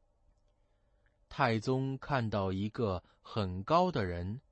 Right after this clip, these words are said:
站在他的前面，那人穿着白色长衣，他长长的白头发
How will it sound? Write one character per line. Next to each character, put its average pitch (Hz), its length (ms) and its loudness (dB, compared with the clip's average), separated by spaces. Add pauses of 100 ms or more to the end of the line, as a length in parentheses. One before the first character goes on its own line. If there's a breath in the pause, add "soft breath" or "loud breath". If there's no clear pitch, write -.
(300)
站 92 280 -2
在 82 440 -6
他 113 200 -4
的 104 120 -4
前 90 340 -8
面， 117 360 -4 (1080)
那 143 360 4
人 123 480 0
穿 117 320 -2
着 98 180 -4
白 113 400 -4
色 143 260 -4
长 87 400 -8
衣， 160 300 -4 (1120)
他 90 380 -2
长 113 400 -4
长 113 240 -6
的 120 140 0
白 104 340 -2
头 117 300 -4
发 85 360 -4